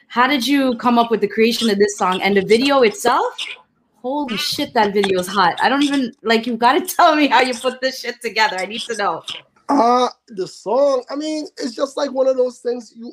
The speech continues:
Speaker 2: I hear it, I got the, the beat first,
Speaker 1: Yeah.
Speaker 2: and it's just, it's just what I heard. It's like any
Speaker 1: Yeah.
Speaker 2: other song. I don't have any secret formula to say, "Well, you know, I went back and I mixed this juice and I drank it, I turned to the west, I prayed to the sun." No, I just,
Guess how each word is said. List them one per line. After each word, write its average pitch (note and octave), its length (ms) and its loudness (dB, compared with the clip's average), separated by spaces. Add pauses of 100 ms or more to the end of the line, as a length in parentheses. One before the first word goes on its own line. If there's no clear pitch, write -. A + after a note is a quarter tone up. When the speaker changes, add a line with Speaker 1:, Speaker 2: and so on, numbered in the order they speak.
Speaker 2:
I G#3+ 180 -4
hear G#3+ 420 -8
it, G#3+ 80 -6 (120)
I F3 60 -14
got G3 220 -10
the, G3+ 200 -10
the F3+ 100 -10
beat F#3 340 -20
first, G#3+ 420 -4 (380)
Speaker 1:
Yeah. E3 160 -10
Speaker 2:
and G3 100 0
it's G#3+ 120 0
just, B3 260 -4
it's B3 180 -8
just B3 220 -6
what B3 120 -2
I B3 120 -4
heard. C#4+ 480 -12
It's - 160 -10
like A#3 160 -2
any A3+ 180 -6
Speaker 1:
Yeah. A3+ 80 2
Speaker 2:
other A3 220 -6
song. A#3+ 200 0
I G#3+ 60 4
don't A#3 160 2
have A#3 160 -6
any A3+ 140 -8
secret A3 360 -14
formula G#3+ 480 -2
to G#3 80 -10
say, G#3 140 -10
"Well, F#3+ 220 -8
you G3 100 -20
know, G3+ 160 -20
I F#3+ 60 -10
went F#3 240 -16
back F#3+ 220 -8
and D#3+ 100 -16
I D#3 60 -16
mixed - 280 -20
this - 180 -18
juice G#3+ 320 -14
and F#3 120 -8
I F3 80 -10
drank G#3 340 -4
it, F#3 140 -4 (340)
I C#3+ 140 -8
turned G3 300 -2
to G#3+ 60 0
the F#3+ 120 0
west, F#3+ 240 0
I F3 80 -10
prayed G3 300 -4
to G#3+ 60 -4
the G3 100 -8
sun." G3 380 -8
No, D4 320 -4
I - 120 -4
just, A#3+ 140 -12